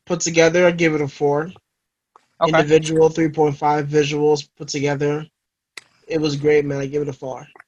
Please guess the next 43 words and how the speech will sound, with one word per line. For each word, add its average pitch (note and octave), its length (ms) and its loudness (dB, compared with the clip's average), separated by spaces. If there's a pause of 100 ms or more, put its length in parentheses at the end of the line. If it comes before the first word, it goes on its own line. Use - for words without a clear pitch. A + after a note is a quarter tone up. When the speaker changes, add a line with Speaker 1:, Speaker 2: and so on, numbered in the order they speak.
Speaker 1:
for - 60 -18
sure. - 240 -10
Speaker 2:
I D#3 140 8
would, F#3+ 220 4
uh, D#3+ 300 4 (240)
I E3 120 4
would G#3 120 -4
give G3+ 140 -2
it G3+ 80 -4
a F3 40 -2
four E3+ 460 0
just D3+ 320 -6
based D3 360 -2
off C3+ 320 0
of, B2+ 360 -6
uh, B2 380 0 (380)
you D#3+ 160 0
know E3 140 8
me, D#3 180 0
man. C#3+ 240 6
I C#3+ 80 6
like D3 180 4
to D3+ 80 -6
bump D3 240 2
it D3 80 2
in C#3 80 0
the C3+ 100 -4
hoopty. C3+ 500 -2 (360)
So C#3 540 4
I, C3+ 220 2
I, D3 340 6
I D3 120 6
know D3+ 200 0
for D3 180 2
a C3 60 0
fact C#3+ 360 4
this C#3 160 -10
is C#3 80 -12
gonna C#3 260 -6 (160)
slap C#3 400 2 (180)
in C3 160 -10
the C3 80 -4
car. C3 440 0